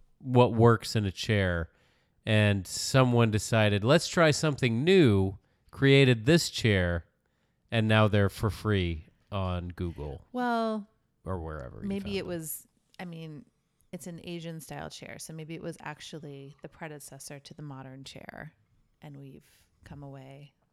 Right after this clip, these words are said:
Speaker 1: Are these
Speaker 2: since
Speaker 1: antiques?
Speaker 2: then.
Speaker 1: Is that what you're saying?
Speaker 2: Well, the style might be.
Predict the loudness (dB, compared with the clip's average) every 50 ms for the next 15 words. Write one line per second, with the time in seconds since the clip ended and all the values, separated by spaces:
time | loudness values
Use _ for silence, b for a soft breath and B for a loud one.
0 | _ -10 -4 -4 -2 0 0 0 0 0 -2 -4 -4 -2 -2 -2 -2 -4 -8 -8
1 | -6 -4 -4 -4 -6 -6 -8 -6 -8 -8 -10 b b b b b b b -6 -6
2 | -4 -4 -6 -8 -10 -12 -12 -12 -10 -10 -8 -8 -8 -10 -10 -10 -12 -12 -14 -14
3 | -16 -16 -16 -16 -18 -18